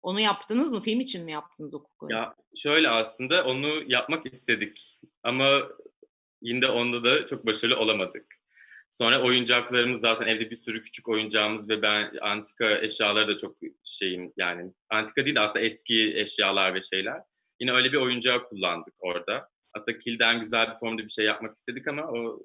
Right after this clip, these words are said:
Speaker 2: çok şey olmadı. Bir de böyle acele de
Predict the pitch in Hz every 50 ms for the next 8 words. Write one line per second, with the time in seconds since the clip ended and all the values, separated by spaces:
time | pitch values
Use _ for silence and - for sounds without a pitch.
0 | - _ - 117 110 - - 123 120 117 113 110 104 90 78 - 101 - 190 -
1 | _ _ _ _ _ _ _ _ _ _ _ - 117 131 135 147 151 160 160 160
2 | 160 123 - - 50 - _ _ 120 131 127 131 139 139 139 143 143 139 113 -
3 | 117 113 110 107 101 - -